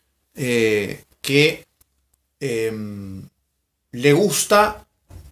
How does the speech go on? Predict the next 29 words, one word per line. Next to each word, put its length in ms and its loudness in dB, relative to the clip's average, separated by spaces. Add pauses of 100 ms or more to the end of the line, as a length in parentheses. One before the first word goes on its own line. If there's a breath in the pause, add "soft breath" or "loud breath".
(140)
que 240 0
sus 320 4
equipos 520 -4
terminen 540 0
mejor 520 2
los 140 0
partidos 800 -2 (320)
que 160 2
los 180 2
comienzan, 800 -2
digamos. 460 -6 (340 loud breath)
De 80 -2
una 180 2
forma 560 0
más 420 2 (320 loud breath)
práctica, 800 2 (400)
eh, 920 2
de 140 4
decir, 560 2
le 140 2
gusta 640 0 (1000)
terminar 680 4 (240)
mejor 420 4
de 80 4
lo 160 4
que 120 2
comienzan 440 2
los 100 2
partidos, 640 -4